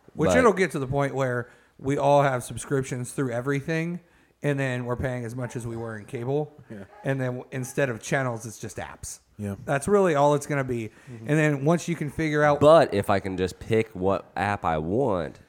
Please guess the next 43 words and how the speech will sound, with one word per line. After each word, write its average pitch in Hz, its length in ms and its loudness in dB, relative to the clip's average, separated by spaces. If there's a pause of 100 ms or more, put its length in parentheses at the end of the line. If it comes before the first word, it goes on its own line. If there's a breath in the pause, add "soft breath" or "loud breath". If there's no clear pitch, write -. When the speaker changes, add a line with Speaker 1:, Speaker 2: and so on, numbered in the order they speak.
Speaker 2:
it's - 240 -12
not 95 340 -2
gonna 85 160 -6
be 78 180 -6
that 69 260 -8
Speaker 1:
Well, 139 160 4
the, - 60 0
Speaker 2:
expensive. 135 240 -6
Speaker 1:
the 135 80 0
big 208 260 4
thing's 131 280 -6
going 131 200 -4
to 123 60 -4
be 123 160 -4
is 120 140 -4
once 143 400 -2
you 135 200 -4
can, 123 400 -8
once, 139 280 -2
like, 110 180 -6
Roku 127 500 2
or 107 100 -6
somebody 101 640 -8 (380 soft breath)
figures 131 420 -2
out 120 300 0 (220 loud breath)
how 131 180 -2
to 123 80 -4
make 117 240 -8
a 95 240 -8 (420 loud breath)
guide, 131 560 0 (640 soft breath)
so - 160 -8
you 127 240 2
can 147 140 -2
just 117 280 -8
flip 156 280 -2
through 151 260 4
and 131 120 0
see 143 240 -4
what's 117 360 -4
playing 139 340 -2
on 123 160 -4
each 131 260 -6
app 123 400 -6